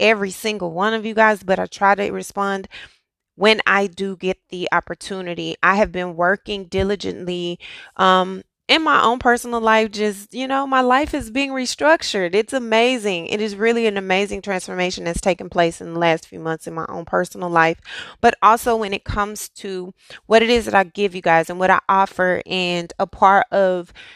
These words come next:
you know, from everything from extending, um, the newsletters, they've been on pause because there's just so much that I'm needing and wanting to put into them. And then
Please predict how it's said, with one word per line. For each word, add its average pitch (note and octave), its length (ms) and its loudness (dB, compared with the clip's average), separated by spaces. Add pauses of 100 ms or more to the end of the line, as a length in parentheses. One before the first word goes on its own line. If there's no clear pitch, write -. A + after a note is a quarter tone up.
(140)
you G#3 120 -10
know, F3 540 -2 (540)
from A#3 260 2
everything B3+ 580 0
from A3 300 -2
extending, A3+ 840 -4 (500)
um, G3 220 4
the G3+ 80 -2
newsletters, F3+ 720 2
they've F#3+ 220 0
been G#3 180 0
on G#3+ 120 0
pause F#3 480 2
because F3 600 -2
there's F#3 340 0
just F3 160 -10
so A#3 480 2
much G#3 420 -4
that F#3 140 0
I'm F3+ 180 0
needing F3+ 380 -4
and E3+ 160 -6
wanting C4 320 -4
to - 120 -16
put - 240 -8
into F#3 400 -8
them. F3 240 -2
And E3+ 180 -6
then F3 360 -2